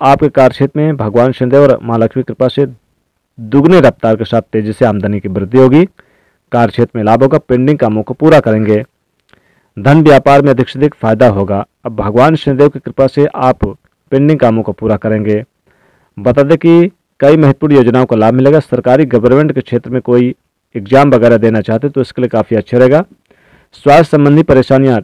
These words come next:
ठीक रहेंगी, स्वास्थ्य का उत्तम लाभ ले पाएंगे। घर परिवार का support, माता पिता का support प्राप्त होगा।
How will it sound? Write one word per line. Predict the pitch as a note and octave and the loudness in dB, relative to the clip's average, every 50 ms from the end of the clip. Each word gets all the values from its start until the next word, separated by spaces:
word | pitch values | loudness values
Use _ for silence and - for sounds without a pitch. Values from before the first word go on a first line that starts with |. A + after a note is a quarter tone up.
| _ | _
ठीक | - A#2+ C3 C#3+ | -8 -8 -4 0
रहेंगी, | C#3+ C#3 C#3+ D#3 D#3+ | 0 0 2 2 -2
स्वास्थ्य | - - B2 A#2 A#2+ - - | -2 0 -2 -2 -2 0 -2
का | B2 | -4
उत्तम | G#2+ - - G#2+ G#2+ | -4 -4 -6 -6 -4
लाभ | G2+ G#2 G#2+ G#2+ | -2 -2 -2 0
ले | A#2+ B2 A#2+ | 2 0 2
पाएंगे। | - B2+ B2 B2+ C3 D#3 A3 - _ C3+ | 2 0 -2 0 -2 -2 -4 -6 _ -10
घर | - A2+ A#2+ | -6 -6 -4
परिवार | - - A2+ G#2+ A2 A#2 A#2 | -2 -2 0 0 0 0 0
का | A2+ | -2
support, | G#2+ - - - A#2+ B2+ B2+ | -6 -10 -8 -6 -6 -6 -6
माता | B2+ G#2+ G#2+ G#2+ - C#3+ | -6 -8 -8 -6 -6 -4
पिता | - - - A2+ | -6 -4 -6 -6
का | G2+ G#2+ | -6 -6
support | G2+ - - - G#2 G#2+ - | -8 -10 -8 -6 -6 -6 -6
प्राप्त | - - A#2+ A#2 - - | -4 -4 -4 -4 -4 -4
होगा। | A#2+ A#2 C#3 D#3+ G#3 | -4 -2 -2 -4 -4